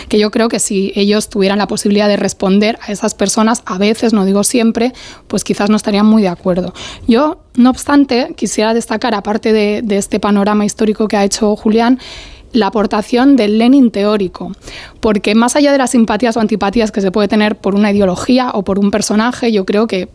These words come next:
mm, todos podemos más o menos de manera ecuánime reconocer las aportaciones sin compartir, ¿no? las conclusiones de esas aportaciones, sean teóricas o prácticas,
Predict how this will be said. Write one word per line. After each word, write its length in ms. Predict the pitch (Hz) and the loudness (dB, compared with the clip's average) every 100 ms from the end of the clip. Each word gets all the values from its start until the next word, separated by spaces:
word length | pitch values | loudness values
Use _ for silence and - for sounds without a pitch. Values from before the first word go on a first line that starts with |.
| - | -8
mm, 360 | 180 175 185 208 - - | -4 -4 -6 -12 -14 -4
todos 440 | 214 214 220 277 | 0 2 0 -2
podemos 500 | - 190 196 220 - - - | -2 0 2 0 -2 -10 -4
más 240 | 196 196 | -2 2
o 40 | 208 | 2
menos 380 | 208 220 220 - | 4 2 0 -4
de 120 | 208 190 | -4 -2
manera 220 | 190 202 | 0 0
ecuánime 520 | - 214 226 226 269 | 0 0 2 0 -2
reconocer 800 | - 196 196 180 180 247 247 269 | -2 -2 0 0 -2 -2 -2 -2
las 160 | 196 | -4
aportaciones 800 | 196 196 185 190 - 208 220 277 - - - | -6 -6 -4 -4 0 2 4 2 -2 -18 -10
sin 240 | - 233 220 | -2 2 2
compartir, 720 | 202 180 175 185 233 226 247 | 2 0 -4 -2 0 2 2
¿no? 200 | 202 240 | 0 2
las 160 | 247 - | 0 -2
conclusiones 600 | 202 185 190 - 196 196 | -2 0 0 2 2 2
de 80 | 190 | 0
esas 240 | 202 196 | -2 -2
aportaciones, 720 | 190 190 196 - 208 202 202 | -2 -2 -2 0 2 2 0
sean 200 | 202 196 | 0 0
teóricas 400 | 208 202 220 220 | 2 0 0 -2
o 60 | 240 | -2
prácticas, 580 | 226 220 254 285 302 | -2 -2 -4 0 -2